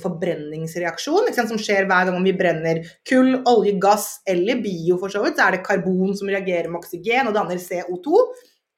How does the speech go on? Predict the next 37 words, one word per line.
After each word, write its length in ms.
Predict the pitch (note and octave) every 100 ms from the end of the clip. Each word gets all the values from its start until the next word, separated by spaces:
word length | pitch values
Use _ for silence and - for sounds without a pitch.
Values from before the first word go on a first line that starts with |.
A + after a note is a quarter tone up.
| G#3
og 260 | G#3 A3
det 120 | G3+ F3+
gir 160 | F#3
energi, 320 | F#3 G#3 E4 G4+ C5 _ _ -
eller 300 | A3+ B3+ C4 - _ D4
uran 480 | C#4+ A3 A#3 C4 B3+
spaltes 500 | - B3 - D4 -
og 100 | G3
man 120 | F3 F3
får 140 | D#3+
energi. 300 | D#3+ - C3+ - _
Ok, 160 | F3 E3+ - _
hvor 200 | F3+ D4 F4
stor 340 | F4 B3 C#4 -
er 280 | F3 B3+ B3+
den 120 | D#4+ E4
forskjellen? 460 | - F#3 B3 F4+ _ _ _ _ C4
Vil 880 | F#4+ A4 A4 F#4 F4+ F4+ F4 D4+ F4
dere 120 | F#4+
gjette 340 | G4 - D4+
hvor 160 | B3 C#4
mange 240 | D4 B3+ B3
ganger 240 | A3 A3
mer 200 | G3+ F#3 G3
energi 260 | G#3+ G3
man 200 | F3+ G3+
får 180 | G3+ G3
når 80 | G#3
man 220 | G#3 G#3 G#3
deler 240 | F#3+ D3+
en 80 | E3+
atomkjerne 480 | F3+ E3 D#3+ D#3+ F3+
i 40 |
to? 120 | C4+ B4+ - _ _ _ _ _ _ _ _
Hva 140 | C4
er 60 | C#4+
crazy? 380 | A#3+ F#3+ A3